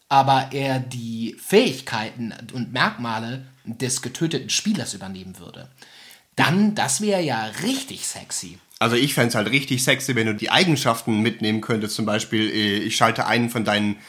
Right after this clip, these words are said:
Speaker 2: Elfen-Linemen aus und bekomme da halt einen Rotter mit Agility zwei plus. Das fänd ich richtig sexy.
Speaker 1: Mhm.
Speaker 2: Wenn ich sowas, wenn das möglich wäre. Sagen wir, wenn du halt einen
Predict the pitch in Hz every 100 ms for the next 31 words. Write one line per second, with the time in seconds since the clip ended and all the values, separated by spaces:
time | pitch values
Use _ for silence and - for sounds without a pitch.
0 | - - 123 143 143 123 110 113 110 110
1 | 107 127 156 - - 113 113 127 123 117
2 | 110 - 110 117 127 117 113 - _ _
3 | _ - 117 117 107 107 107 101 - 107
4 | 95 - 160 131 - - - _ _ _
5 | 127 127 - - 117 104 - 110 113 -
6 | 104 101 92 - 143 170 - 113 165 170
7 | 139 131 - - 131 170 - 139 139 139
8 | 127 107 110 135 147 151 139 135 - -
9 | - - 131 139 131 131 - 131 131 120